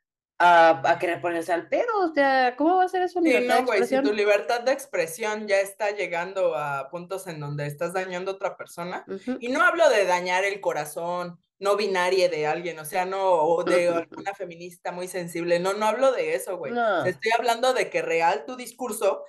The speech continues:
Speaker 2: está repercutiendo en el crecimiento laboral o educativo de alguna persona, o en el desarrollo en su medio, que se tenga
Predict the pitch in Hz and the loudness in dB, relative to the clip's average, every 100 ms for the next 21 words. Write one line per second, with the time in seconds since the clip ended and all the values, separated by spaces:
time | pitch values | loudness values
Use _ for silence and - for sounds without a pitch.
0 | _ 180 175 196 - - - 160 151 190 | _ -4 0 0 0 -4 -8 -10 -10 -6
1 | 208 220 226 - - 165 160 165 165 165 | -6 -4 -6 -2 0 2 0 -4 -4 -4
2 | 165 165 160 160 156 185 180 196 185 185 | -4 -6 -6 -8 -6 -4 -4 -6 -8 -8
3 | 214 233 175 151 160 190 185 170 160 156 | -4 -2 0 0 0 2 0 -4 -6 -10
4 | 147 185 190 151 156 175 170 - - 175 | -8 -6 -2 -2 -2 -6 -6 -8 -10 -10
5 | 143 - _ _ 190 196 185 175 170 180 | -10 -12 _ _ 0 2 2 2 0 -2
6 | 170 185 190 214 185 165 160 156 175 214 | 2 2 2 -2 -2 -8 -12 -6 -4 0
7 | 170 - 165 - 180 | 0 -2 -8 -8 -8